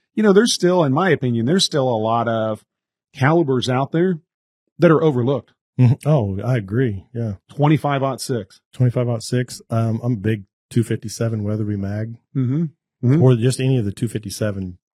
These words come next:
Speaker 1: Now you get into
Speaker 2: Yeah.
Speaker 1: those stranger calibers, but that's okay. <laughs>
Speaker 2: Right. But I think that two fifty-seven,
Speaker 1: Yeah.
Speaker 2: there's a two fifty-seven Robertson, but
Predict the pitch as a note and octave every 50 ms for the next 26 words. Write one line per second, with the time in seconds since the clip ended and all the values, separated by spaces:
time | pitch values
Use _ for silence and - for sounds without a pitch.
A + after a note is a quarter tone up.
0 | _ _ _ _ _ A2 A#2+ C#3+ D3 D3 B2 C3 B2 A#2+ A#2+ A#2 A2+ A2 - -
1 | - B2+ A#2+ A#2 G#2+ G#2+ F#2+ - G#2 G2+ G2 G2+ G2 G#2 G#2 G2+ G#2 A#2+ G#2 A#2
2 | A#2 A#2 - A#2 G#2+ A#2+ A#2+ B2+ A#2 _ _ _ _ _ - - A#2+ A#2 A#2 A2+
3 | A#2 - B2+ B2+ B2 C3 C#3+ C#3+ - C#3+ B2+ - B2+ A2+ - - - B2 A2+ -
4 | A#2+ A2 - G2+ - - A2 A2 G#2+ G#2 G2+ G2 F#2+ F#2 F#2 C#3 B2+ B2 A2 G#2+
5 | G#2+ - - A2+ A#2+ A2 G#2+ - A2+ G#2+ G2+ F#2+ G#2 G#2+ G#2+ G2+ G#2 G2+ - -
6 | A2 G2 G2+ G#2 G#2+ -